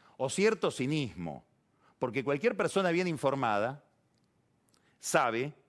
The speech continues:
que las reuniones escabrosas con jueces, Macri no las llevaba adelante,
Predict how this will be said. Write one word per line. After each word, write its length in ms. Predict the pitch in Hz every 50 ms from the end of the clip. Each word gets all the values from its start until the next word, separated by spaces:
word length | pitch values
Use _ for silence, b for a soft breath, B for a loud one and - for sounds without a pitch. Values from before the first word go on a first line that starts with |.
| _ _ _ _ _ _ _ _ -
que 140 | 135 131
las 140 | 147 139 127
reuniones 520 | 151 151 156 170 190 233 247 226 175 - 170
escabrosas 680 | 147 - - 143 143 170 190 208 180 - - 143 -
con 180 | - 123 123 127
jueces, 440 | - - 113 98 85 - - 95 92
Macri 360 | 143 202 220 170 160 147 135
no 100 | 156 175
las 180 | 160 139 120
llevaba 440 | 117 117 110 107 98 92 95 92 92
adelante, 680 | 92 95 98 101 107 98 92 92 92 - - 104 104